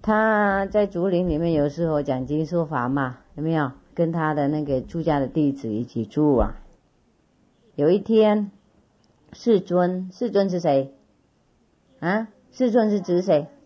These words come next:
释迦牟尼佛。为什么叫他世尊？你们知道吗？啊，世尊就是世界最尊贵的人，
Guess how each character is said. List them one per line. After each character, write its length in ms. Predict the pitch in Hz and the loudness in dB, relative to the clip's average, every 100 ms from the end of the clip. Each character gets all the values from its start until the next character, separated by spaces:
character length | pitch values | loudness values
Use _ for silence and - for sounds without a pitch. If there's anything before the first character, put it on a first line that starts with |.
| - - - - - - - | -20 -20 -20 -20 -18 -14 -12
释 340 | - 202 202 | -6 -2 0
迦 240 | 175 175 160 | 2 0 0
牟 140 | 151 | -4
尼 160 | 151 143 | -6 -6
佛。 180 | 131 110 | -6 0
为 160 | 247 | 0
什 80 | 226 | 2
么 140 | 220 | -2
叫 160 | 208 202 | 0 0
他 140 | 202 | 0
世 200 | 185 196 | -2 -6
尊？ 320 | 175 170 160 151 | -2 -2 -2 -4
你 60 | |
们 160 | 139 151 | -6 -6
知 80 | 156 | -6
道 160 | 156 | -6
吗？ 320 | 147 143 147 - _ _ _ _ _ _ _ 240 214 _ 427 220 214 330 311 320 330 - - - _ | -6 -8 -12 -16 _ _ _ _ _ _ _ _ _ _ _ -20 -20 -20 -20 -20 -20 -20 -20 -20 _
啊， 360 | - 131 123 - _ _ | -10 -8 -8 -10 _ _
世 320 | - - 254 | -20 -4 -2
尊 280 | 220 233 226 | 2 2 4
就 140 | 208 | 2
是 200 | 226 226 | 4 4
世 380 | 208 - 247 220 | 2 -4 -2 -2
界 380 | 185 208 202 196 | 0 2 4 2
最 300 | 196 214 185 | 2 2 2
尊 360 | 175 180 180 180 | 0 -2 -2 -2
贵 280 | 196 165 | 0 0
的 120 | 135 117 | 0 0
人， 520 | 113 117 135 156 | 0 2 2 2